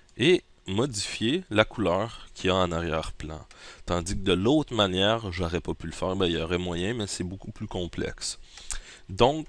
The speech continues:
c'est ça. Je voulais juste vous montrer qu'on pouvait agrandir de manière proportionnelle le canevas, euh, même si ce n'est pas un crop. On peut le faire à l'aide de l'outil de crop ou on peut le faire aussi à l'aide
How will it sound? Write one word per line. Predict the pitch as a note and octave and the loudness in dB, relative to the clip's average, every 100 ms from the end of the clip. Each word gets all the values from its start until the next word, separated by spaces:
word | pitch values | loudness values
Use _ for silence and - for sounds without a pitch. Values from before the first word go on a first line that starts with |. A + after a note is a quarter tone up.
| - - | -12 -6
c'est | - C3+ | -4 -2
ça. | - F2 - | 0 0 -2
Je | E2+ | -8
voulais | F2 G2 F#2+ | -4 -2 0
juste | A2 A#2 | -2 -4
vous | G2+ | -4
montrer | G2 F#2 A2 | -4 -2 -2
qu'on | A#2 F#2+ | -4 -6
pouvait | - F#2+ G2+ G#2+ | -8 0 4 6
agrandir | B2 C#3+ B2+ G#2+ F#2+ G2 A#2 | 4 2 2 0 0 -2 -2
de | G2 E2+ | 0 0
manière | F#2 F#2+ G2 F#2+ | 2 2 2 2
proportionnelle | - - C#3 C#3 - - F#2 F#2 G2+ A2 - - - | 0 0 2 2 0 0 0 2 0 0 -6 -18 -2
le | G2 A#2+ | 6 6
canevas, | - A2+ F#2 F2 F#2 A#2 - - - - | 6 4 2 0 0 0 -8 -20 -20 -6
euh, | E2+ E2 E2+ | -2 0 0
même | E2+ F2+ A#2 A#2 | -2 0 2 2
si | - G2 | 0 -2
ce | - | -2
n'est | F#2+ | -2
pas | F#2 A2 | 2 4
un | G#2 | 4
crop. | F2+ - G2 B2 - - - - - - - | 0 -4 0 2 0 -10 -20 -20 -20 -14 -8
On | F#2 | -4
peut | - | 0
le | G#2+ | 4
faire | A2+ A2 G2 | 6 4 2
à | F2 | 2
l'aide | F2+ G2+ F#2 | 4 4 4
de | F2+ | -2
l'outil | F2+ C3+ - G3 | -2 -4 -4 0
de | F#3 | 0
crop | D#3 - G#3 - - - - - | -2 -4 -6 -6 -14 -20 -14 -4
ou | F#3+ A3+ - | -2 -4 -4
on | A2 | -4
peut | A2 C3 | -2 0
le | C#3 G2 | 2 2
faire | - A2 A#2 - | 2 0 0 -6
aussi | F2+ - G2+ A2+ - - - - | -6 -4 -4 -6 -14 -12 -10 0
à | F2+ | 4
l'aide | F2 F#2 G2 | 6 6 2